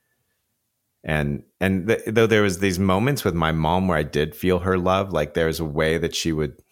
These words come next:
support me, there's also a way she would fight through me at the time, where, like, you know, like, I would kind of be her knight. And, and so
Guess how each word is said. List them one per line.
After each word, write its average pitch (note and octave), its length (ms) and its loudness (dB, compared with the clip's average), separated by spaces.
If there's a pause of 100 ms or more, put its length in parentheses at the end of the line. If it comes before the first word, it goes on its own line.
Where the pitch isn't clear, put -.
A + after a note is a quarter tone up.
(140)
support - 560 -4
me, G#2+ 140 0
there's D#2 180 0
also D#2 240 -2
a D2+ 40 0
way D#2 120 -2
she D2 200 -4
would C#2+ 200 -4
fight - 320 -6
through D2+ 240 -6
me E2+ 220 -2
at - 120 -8
the G#2+ 100 -4
time, A#2 520 -6 (1400)
where, D2+ 180 2
like, D2 320 -2 (720)
you D#2+ 140 -6
know, D2+ 120 -2
like, D2 220 -4
I C#2+ 100 0
would D2+ 160 -2
kind D#2 200 -6
of C2+ 80 -8
be D2+ 100 -2
her D2+ 160 -6
knight. D2 440 -6 (360)
And, C#2+ 460 -8 (1300)
and D#2+ 200 -4
so D2+ 580 -4